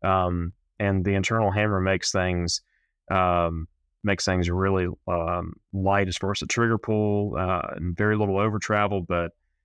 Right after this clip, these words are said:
uh, racking that bolt and, uh, locking it back into place, it's like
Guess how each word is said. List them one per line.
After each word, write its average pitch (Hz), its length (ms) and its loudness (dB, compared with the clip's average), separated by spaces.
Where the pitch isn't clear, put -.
uh, 90 240 0
racking 104 400 0
that 107 200 -4
bolt 113 400 0
and, 92 420 0
uh, 95 140 0
locking 107 320 0
it 101 60 -2
back 107 180 2
into 98 140 -2
place, 120 440 0
it's 107 240 0
like 107 180 2